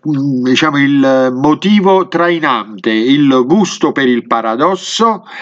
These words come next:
e il gioco del non senso. Quindi, ah, la, eh, l-,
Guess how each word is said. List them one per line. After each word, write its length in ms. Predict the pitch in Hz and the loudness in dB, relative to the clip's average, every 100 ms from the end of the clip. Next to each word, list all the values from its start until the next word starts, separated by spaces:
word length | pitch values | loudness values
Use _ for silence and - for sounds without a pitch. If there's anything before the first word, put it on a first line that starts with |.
| - | -8
e 120 | - | -2
il 260 | 196 254 220 | 0 0 -2
gioco 600 | 139 156 151 131 156 151 | 0 0 0 0 -2 -2
del 260 | 135 147 139 | -2 -2 0
non 260 | 135 131 110 | -2 -2 -2
senso. 680 | 113 110 107 - 113 104 _ _ _ _ _ _ _ _ _ _ _ _ _ _ _ _ _ - _ _ _ - - - - | -4 -6 -6 -4 -4 -6 _ _ _ _ _ _ _ _ _ _ _ _ _ _ _ _ _ -20 _ _ _ -10 -8 -8 -6
Quindi, 560 | - 226 160 127 120 117 - - - - | -2 0 -2 -2 -2 -2 -10 -14 -14 -4
ah, 560 | 175 160 156 151 - _ - | -2 0 -2 -4 -6 _ 0
la, 1300 | 147 151 190 214 208 185 175 135 143 143 135 127 120 | 2 4 2 0 0 0 -2 -2 0 0 2 0 0
eh, 300 | 113 107 120 | -2 -2 0
l-, 460 | 123 123 120 120 | 0 0 -4 -8